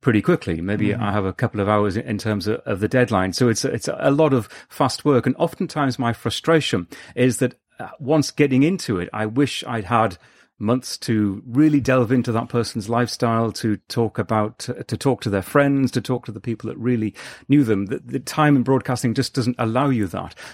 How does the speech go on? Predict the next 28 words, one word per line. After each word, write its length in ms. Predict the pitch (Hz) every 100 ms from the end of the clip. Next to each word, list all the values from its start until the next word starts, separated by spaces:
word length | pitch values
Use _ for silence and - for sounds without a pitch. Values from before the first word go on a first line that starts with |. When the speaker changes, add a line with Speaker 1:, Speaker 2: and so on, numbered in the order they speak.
| _
Speaker 1:
But 240 | 139 135 -
it 140 | 151
Speaker 2:
Yeah, 60 | 170
Speaker 1:
seems 180 | - 180
Speaker 2:
that's 120 | 165
Speaker 1:
to 40 | 147
me 80 | 139
Speaker 2:
right. 80 |
Speaker 1:
to 80 | 113
do 260 | 113 170 175
the 80 | 160
job 260 | 156 135
properly, 280 | - 180 131
and 100 | 139
you've 120 | 151
kind 160 | - 139
of 80 | 127
indicated 500 | 143 123 101 104 98
this, 140 | 92
to 80 | 120
do 140 | 160
the 100 | 165
job 240 | 131 127 -
properly, 400 | 175 - 104 90 - -
you 160 | 151 147
really 320 | 190 190 151
need 480 | 147 151 165 156 -
to, 420 | - 131 120